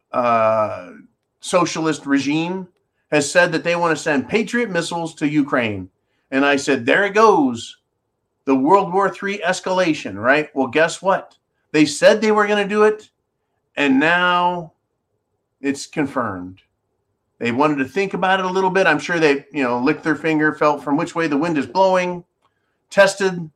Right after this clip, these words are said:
right? The people of America were like, "Yeah, yeah, go ahead and do it. Try it," you know? And so they're like, "Okay, the American people didn't object and, you know, try and burn down the White House. So I guess we're gonna, I guess we're gonna do it."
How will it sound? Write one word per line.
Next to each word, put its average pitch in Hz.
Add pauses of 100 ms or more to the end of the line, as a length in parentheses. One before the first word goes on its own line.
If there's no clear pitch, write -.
(200)
right? 143 (600)
The 143
people 160
of 139
America 165
were 151
like, 147
"Yeah, 247
yeah, 233
go 226
ahead 226
and 220
do 226
it. -
Try 202
it," -
you 135
know? 127 (640)
And 120
so 156
they're 151
like, 156
"Okay, 226
the 180
American 185
people 214
didn't 185
object 190
and, 131
you 131
know, 107 (400)
try 156
and 131
burn 160
down 165
the 131
White 160
House. 143 (460)
So 127
I 127
guess 170
we're 170
gonna, 151 (580)
I 135
guess 156
we're 156
gonna 151
do 160
it." 117